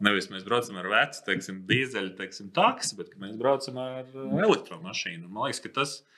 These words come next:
varētu īstenībā šis, nu, kas saka, zin kā, visās sliktās lietās ir kaut kāda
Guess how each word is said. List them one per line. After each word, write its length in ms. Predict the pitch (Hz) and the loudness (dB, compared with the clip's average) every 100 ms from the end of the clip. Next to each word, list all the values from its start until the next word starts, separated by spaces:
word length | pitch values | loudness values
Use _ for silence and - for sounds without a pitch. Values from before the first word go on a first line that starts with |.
| - - | -20 -6
varētu 400 | 120 131 117 95 139 | 2 4 4 2 -4
īstenībā 460 | 147 127 104 101 | -2 -4 -4 -4
šis, 220 | 92 - - _ | -6 -10 -14 _
nu, 180 | 117 120 - | -10 -10 -10
kas 200 | - - - | -18 -16 -8
saka, 100 | 87 | 2
zin 160 | 143 | 2
kā, 140 | 101 85 | 2 -4
visās 320 | 104 - - | -8 -8 -10
sliktās 300 | 117 - 123 | -10 -8 -6
lietās 320 | 113 107 90 | -4 -4 -6
ir 80 | 101 | -8
kaut 240 | 98 95 95 | -8 -12 -12
kāda 180 | 92 | -14